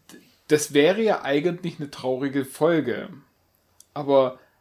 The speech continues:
da geht's nicht um Trauer. Und, und d-, das ist halt was, wo, wo ich sag, dass es einfach schwierig ist. Also du, du, wie stellst du denn da jetzt die Trauer dar? Also da geht's mir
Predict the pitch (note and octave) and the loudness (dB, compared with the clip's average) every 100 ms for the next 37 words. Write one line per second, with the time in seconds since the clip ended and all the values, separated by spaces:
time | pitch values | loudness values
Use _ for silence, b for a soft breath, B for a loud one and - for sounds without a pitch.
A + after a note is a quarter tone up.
0 | _ C#3 A#2+ D3+ F3+ - - - D3 D#3+ | _ -2 -2 -2 -4 -8 -12 -4 -2 -2
1 | - D3 C#3+ D#3 F#3+ B2+ - - - _ | -4 -6 -2 4 4 4 2 -8 -20 _
2 | _ - B2+ B2 B2+ A#2 - - _ - | _ -10 -8 -8 -10 -10 -14 -18 _ -20
3 | - E3 C#3+ - - - _ _ _ _ | -14 -10 -8 -10 -16 -20 _ _ _ _
4 | _ _ _ _ _ D3+ E3 D3+ D3+ D3 | _ _ _ _ _ -8 -4 -2 -2 -4
5 | - C3+ C3+ C3 - b b b b _ | -6 -2 0 0 -4 b b b b _
6 | _ _ _ _ _ _ _ _ - C#3 | _ _ _ _ _ _ _ _ -6 -4
7 | C#3 D#3 D3+ D3 C3+ - D3 C3+ C3+ - | -2 -2 0 -2 -4 -8 -8 -6 -8 -6
8 | B3 A3 D3+ - C#3+ - C3+ - - - | -6 -6 -8 -10 -12 -12 -16 -18 -20 -20
9 | - - - _ _ _ D#4 _ _ _ | -20 -20 -20 _ _ _ _ _ _ _
10 | _ _ _ _ _ _ _ _ _ _ | _ _ _ _ _ _ _ _ _ _
11 | _ - C#3+ D#3 F3+ G3+ G3+ E3 D#3+ D#3+ | _ -16 -8 -4 0 0 2 2 2 0
12 | - - C#3+ C#3+ C#3 - C#3 - B2 D3+ | -8 -6 -2 0 2 0 0 -4 -4 -4
13 | D3+ D#3 D3+ C#3+ C#3 | -4 0 2 0 -2